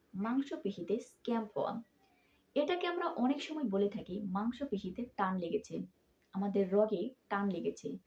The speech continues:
এটা কেন হয়? কিডনির একটি গুরুত্বপূর্ণ কাজ হলো আমাদের শরীরকে ইলেকট্রোলাইটের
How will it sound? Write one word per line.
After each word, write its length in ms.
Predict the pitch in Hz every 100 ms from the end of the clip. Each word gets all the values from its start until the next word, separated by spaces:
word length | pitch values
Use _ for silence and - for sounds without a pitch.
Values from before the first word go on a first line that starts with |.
| _ _ _
এটা 220 | 226 277
কেন 240 | 269 202 208
হয়? 300 | 226 170 233 - _ _ _
কিডনির 360 | - 277 240 320
একটি 240 | 320 -
গুরুত্বপূর্ণ 680 | 285 202 269 285 - 330 320 277
কাজ 180 | 185 185 190
হলো 200 | 170 214 -
আমাদের 320 | - 202 208
শরীরকে 680 | 208 - 269 277 277 175 208 - _ _
ইলেকট্রোলাইটের 760 | 254 285 285 - 294 175 175 220